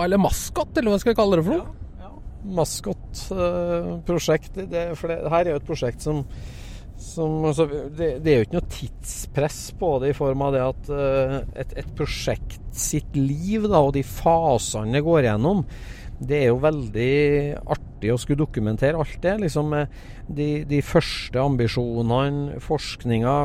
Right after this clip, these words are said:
Speaker 2: kanskje går du litt lei, må sette den til sides en periode. Så liksom, eh, jeg ser jo for meg at det her blir en føljetong som kan være mange faser som mange kjenner seg igjen i,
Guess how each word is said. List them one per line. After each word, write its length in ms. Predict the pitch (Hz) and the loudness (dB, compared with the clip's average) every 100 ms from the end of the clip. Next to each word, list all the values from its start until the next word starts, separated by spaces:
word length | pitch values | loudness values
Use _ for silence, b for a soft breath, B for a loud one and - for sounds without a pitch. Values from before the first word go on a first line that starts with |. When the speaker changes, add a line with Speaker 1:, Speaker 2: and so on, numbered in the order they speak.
| 139 | 0
Speaker 2:
kanskje 280 | 143 120 113 110 | -2 -4 -4 0
går 180 | 117 | 2
du 60 | 110 | 4
litt 180 | 110 110 | 2 0
lei, 460 | 110 139 147 143 147 | 2 4 2 0 -2
må 80 | 131 | -2
sette 260 | 127 104 107 | -4 -6 -8
den 80 | |
til 100 | 107 | -6
sides 480 | 101 151 143 143 139 143 | -4 -4 0 0 2 0
en 80 | 139 | 2
periode. 500 | 143 147 135 135 139 B B B B B - - | 4 4 4 2 2 B B B B B -10 -2
Så 160 | 139 143 | 2 2
liksom, 320 | 123 131 131 | 2 0 0
eh, 460 | 139 139 143 170 156 | -4 -6 -6 -4 -4
jeg 100 | 139 | 0
ser 160 | 156 135 | 2 4
jo 80 | |
for 100 | 147 | 4
meg 140 | 131 123 | 4 0
at 160 | - - B B B | -4 -14 B B B
det 120 | - 123 | -2 2
her 180 | 127 127 | 2 2
blir 240 | 120 113 | 0 2
en 140 | 131 127 | 0 0
føljetong 800 | 139 120 101 98 - 107 120 123 | 0 2 0 0 -2 -4 -2 -6
som 320 | 135 127 123 113 | -6 -6 -6 -6
kan 200 | 131 120 | -6 -2
være 160 | 113 120 | -2 0
mange 400 | 131 123 104 107 | -2 -2 -4 -2
faser 400 | 147 123 - 98 | -2 -2 -4 -4
som 160 | 131 127 | -2 0
mange 240 | 123 90 | 0 0
kjenner 400 | 104 131 110 92 90 | 0 0 2 0 -2
seg 260 | 95 90 | -2 0
igjen 180 | 98 113 | 0 0
i, 100 | 113 | 0